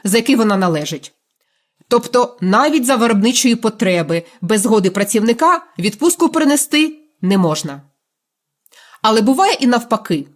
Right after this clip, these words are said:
Працівник не може скористатися відпусткою у запланований час і просить перенести її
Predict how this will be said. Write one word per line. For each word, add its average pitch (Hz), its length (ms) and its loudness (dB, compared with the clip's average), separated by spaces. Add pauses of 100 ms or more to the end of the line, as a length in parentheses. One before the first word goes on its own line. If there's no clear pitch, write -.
(220)
Працівник 294 600 -2 (160)
не 277 140 2
може 277 280 4
скористатися 226 640 -2
відпусткою 185 680 -2 (240)
у 233 80 0
запланований 226 600 0
час 156 440 -4 (360)
і 240 100 -2
просить 262 480 -2
перенести 202 420 -2
її 208 560 0